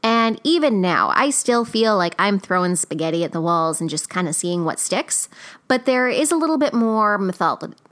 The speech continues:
uh, methodology to it. With my, uh, mastermind that I'm currently a part of, it hasn't so much been the business tools and tas-, tactics that I've learned that have been the most valuable. And don't get me wrong, it's been amazing to learn from my coach, Nagar Fanouni,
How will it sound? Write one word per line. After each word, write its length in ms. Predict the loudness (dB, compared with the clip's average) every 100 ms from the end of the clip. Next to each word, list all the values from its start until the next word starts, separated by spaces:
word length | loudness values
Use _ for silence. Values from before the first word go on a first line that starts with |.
| _
uh, 140 | 0 2
methodology 720 | 0 0 0 0 0 -6 -8
to 120 | -8
it. 160 | -10 -12 -18 -20 _ _ _ _ _ _ _
With 120 | -2
my, 380 | 0 2 2 0 -2
uh, 220 | 0 2 2
mastermind 600 | 2 0 0 0 0 0
that 80 | -2
I'm 160 | -4
currently 380 | -4 -4 -4 -6
a 40 |
part 240 | -4 -2 -2
of, 240 | -4 -4 -12 -20 -20 -14 -2
it 140 | 0
hasn't 520 | 2 0 0 -2 -4 -4
so 240 | 0 2
much 300 | 2 -2 -6 -8 -2
been 540 | 0 0 0 -2 -4 -10 _ -20 -14
the 340 | -6 -2 -2 -2
business 400 | 0 0 0 -2
tools 400 | -2 -2 0 0
and 100 | -2
tas-, 440 | -4 -2 0 -2 -6 -4
tactics 500 | -2 -2 -2 -8 -4
that 100 | -2
I've 160 | -2
learned 280 | -2 0 0
that 60 | -2
have 100 | -2
been 140 | -2
the 40 | 0
most 220 | 0 -2
valuable. 400 | -2 -2 0 0
And 160 | 0 0
don't 180 | -2
get 120 | -4 -4
me 100 | -2
wrong, 240 | -2 -2
it's 120 | -6
been 120 | -2 0
amazing 460 | 2 2 2 0
to 120 | 0 0
learn 260 | 0 0
from 340 | -2 -2 -2 -2
my 140 | -4
coach, 320 | -4 -6 -4
Nagar 260 | -4 -2 -2
Fanouni, 480 | -2 -2 0 -2